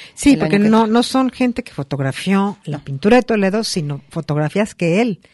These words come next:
Speaker 2: Así es.
Speaker 1: realizó.
Speaker 2: Sí.
Speaker 1: Ay, qué maravilla.
Speaker 2: Entonces, eh, pues tendremos un, pues su ojo, ¿no?
Speaker 1: Ujú.
Speaker 2: Eh, a través de la lente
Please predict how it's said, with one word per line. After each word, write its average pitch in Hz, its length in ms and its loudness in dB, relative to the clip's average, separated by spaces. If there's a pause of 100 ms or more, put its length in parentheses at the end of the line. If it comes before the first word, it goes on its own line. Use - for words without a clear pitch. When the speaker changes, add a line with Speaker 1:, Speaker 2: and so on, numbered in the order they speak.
Speaker 2:
Así 190 280 -4
es. - 280 -14 (100)
Speaker 1:
realizó. 147 680 -4
Speaker 2:
Sí. 175 340 -8
Speaker 1:
Ay, 170 160 -6
qué 196 140 -2
maravilla. 175 600 0
Speaker 2:
Entonces, 196 840 -2 (100)
eh, 175 100 -10
pues 180 160 -6
tendremos 190 540 0
un, 190 480 -6 (380)
pues - 160 -6
su 202 120 2
ojo, 233 300 6
¿no? 247 180 4 (340)
Speaker 1:
Ujú. 226 280 2
Speaker 2:
Eh, 180 560 0 (100)
a 185 140 -2
través 208 720 2 (400)
de 196 160 2
la 185 120 4
lente 220 680 0